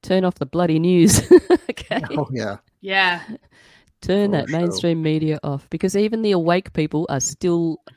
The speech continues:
Speaker 1: under the influence if they listen. You know, I mean, I've got a couple of people who are awake, but you can still see the fear working on them because they listen to the news.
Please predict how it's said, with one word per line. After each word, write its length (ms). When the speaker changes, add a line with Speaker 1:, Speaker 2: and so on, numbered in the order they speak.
Speaker 1:
under 520
the 180
influence 600
if 100
they 140
listen. 420
You 80
know, 140
I 80
mean, 160
I've 80
got 100
a 60
couple 260
of 80
people 300
who 280
are 280
awake, 520
but 140
you 120
can 120
still 360
see 320
the 80
fear 400
working 340
on 80
them 120
because 520
they 180
listen 340
to 140
the 120
news. 600